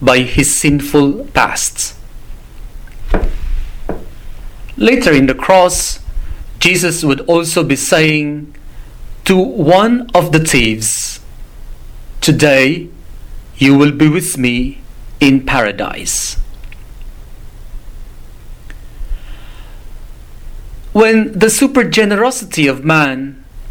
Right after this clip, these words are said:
meets up with the super magnanimity of God, there is an overflow of charity that leads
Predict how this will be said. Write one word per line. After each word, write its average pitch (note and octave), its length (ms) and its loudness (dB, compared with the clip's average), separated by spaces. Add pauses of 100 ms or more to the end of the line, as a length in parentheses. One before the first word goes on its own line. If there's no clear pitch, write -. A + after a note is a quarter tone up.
(760)
meets A#3 320 4 (100)
up E3 340 2
with D#3+ 360 2 (180)
the D#3 220 6
super E3 600 2
magnanimity D#3+ 800 2
of A#2+ 160 -4
God, C3 440 0 (920)
there D3 220 4
is D3+ 220 2
an C#3 260 0
overflow D#3+ 680 4
of - 280 -6
charity C3+ 720 0 (600)
that B2+ 220 0
leads D3 480 2